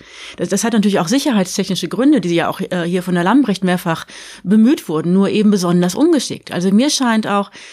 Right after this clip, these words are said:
dass der Anspruch der Ukraine eben einer ist, der lautet, Deutschland muss führen.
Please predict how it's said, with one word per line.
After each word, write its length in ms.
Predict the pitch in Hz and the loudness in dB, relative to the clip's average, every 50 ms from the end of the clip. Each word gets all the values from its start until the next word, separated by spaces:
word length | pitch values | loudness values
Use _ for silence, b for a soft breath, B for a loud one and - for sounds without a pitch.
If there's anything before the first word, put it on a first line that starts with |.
| B B B | B B B
dass 200 | B 185 196 - | B -4 -2 -2
der 140 | 196 175 - | -2 -2 0
Anspruch 260 | - 208 - - 196 - | -2 -2 -4 -4 -8 -6
der 140 | 208 - | -6 -6
Ukraine 500 | - - - 202 180 - 214 254 285 269 | -4 -2 -2 -2 0 2 2 2 2 2
eben 220 | - - 240 226 - | 2 0 0 0 0
einer 220 | - 220 214 185 | 2 2 2 0
ist, 140 | 185 208 - | 0 -2 -2
der 60 | 208 | -2
lautet, 300 | 190 190 196 202 202 175 | -2 0 0 -2 0 0
Deutschland 400 | 185 202 202 - 208 196 196 196 | -2 -2 -2 -2 -2 -2 -2 0
muss 180 | 190 190 - - | -2 -2 -2 -4
führen. 600 | - - - 302 320 311 277 - - 127 - 147 | -6 -4 0 2 4 4 2 2 -2 -6 -8 -10